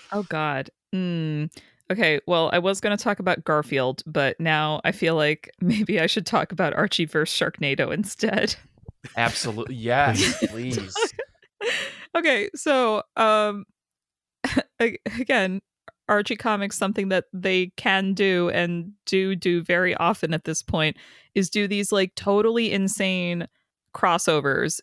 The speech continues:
Speaker 1: And, like, the bulk of their books have never been, like, in continuity, so they can do that. And around the time of the third Sharknado movie, they printed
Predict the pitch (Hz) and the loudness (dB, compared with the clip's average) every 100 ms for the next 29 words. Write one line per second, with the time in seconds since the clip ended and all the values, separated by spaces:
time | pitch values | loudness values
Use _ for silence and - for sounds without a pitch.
0 | - 185 185 220 196 226 247 233 240 185 | -2 0 2 0 2 0 0 0 0 0
1 | 185 185 185 170 170 165 160 160 151 147 | -2 0 -2 -2 -2 0 0 0 -2 -2
2 | 143 - 156 151 - 147 - 143 131 139 | -2 -2 -2 -2 -2 -2 -2 -2 -2 0
3 | 160 - 160 143 _ - 151 - 147 143 | -2 -2 -2 -2 _ 0 0 0 -4 -2
4 | 147 156 165 175 - - - _ _ _ | -4 0 2 2 -4 -20 -20 _ _ _
5 | - 180 175 170 175 - _ _ - 190 | 0 2 2 -2 -6 -10 _ _ 0 2
6 | 190 196 202 208 208 - 196 185 180 180 | 4 4 2 2 -2 0 2 4 2 0
7 | - 175 170 190 170 175 - 175 175 175 | 0 2 2 0 0 0 2 2 2 0
8 | - 170 160 - 151 156 170 175 175 190 | 0 2 0 0 2 4 2 2 0 0
9 | 190 190 196 - _ _ _ _ _ _ | 0 0 -4 -8 _ _ _ _ _ _
10 | _ 185 170 170 - 160 160 175 165 | _ -2 2 2 2 -2 0 2 2